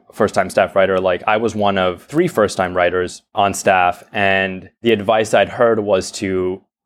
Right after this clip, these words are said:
be a bit of a fly in the wall for the first little bit, you know, just kind of read the room. And the thing I'd heard time and time again was, like, "Don't talk too much. Just kind of sit in it, see, see how things are going. And then once you've been there for a couple of weeks, then you can maybe weigh in if you're sitting on some gold."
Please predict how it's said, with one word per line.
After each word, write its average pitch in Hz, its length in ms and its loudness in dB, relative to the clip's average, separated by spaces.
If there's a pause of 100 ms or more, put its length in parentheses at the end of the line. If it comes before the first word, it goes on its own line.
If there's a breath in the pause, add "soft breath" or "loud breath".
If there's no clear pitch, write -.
be 107 220 2
a 101 120 4
bit 104 180 0
of 101 60 4
a 98 80 2
fly 98 280 0
in 98 100 -2
the 95 80 -2
wall 90 240 2
for 120 160 -4
the 120 80 0
first 127 260 -2
little 127 160 2
bit, 131 300 2
you 104 60 -12
know, 98 120 -6
just 95 220 -14
kind 95 220 -4
of 90 180 -10 (760)
read 113 220 0
the 104 80 0
room. 135 600 0
And 104 460 -2
the 120 80 -2
thing 147 180 0
I'd 120 120 0
heard 117 280 0
time 117 220 -2
and 107 80 -6
time 104 160 0
again 95 220 -2
was, 92 80 -6
like, 95 140 -2
"Don't 127 180 0
talk 92 240 0
too 98 100 -10
much. - 400 -20
Just 110 260 -4
kind 104 220 2
of 98 180 0 (140)
sit 143 220 2
in 127 100 0
it, 117 160 0
see, 123 240 -4
see 131 140 -4
how 120 100 6
things 120 160 -4
are 110 80 -2
going. 104 340 2
And 95 80 -2
then 98 80 0
once 135 200 2
you've 135 80 2
been 113 160 2
there 107 100 2
for 107 120 0
a 98 40 -4
couple 101 180 -2
of 98 40 0
weeks, 98 220 -2
then 101 360 2
you 90 80 -12
can 92 240 -10
maybe 95 300 -6
weigh 87 360 -4
in 87 160 -12
if 101 60 -10
you're 98 80 -6
sitting 92 320 -4
on 90 160 -4
some 90 160 -10
gold." 87 500 0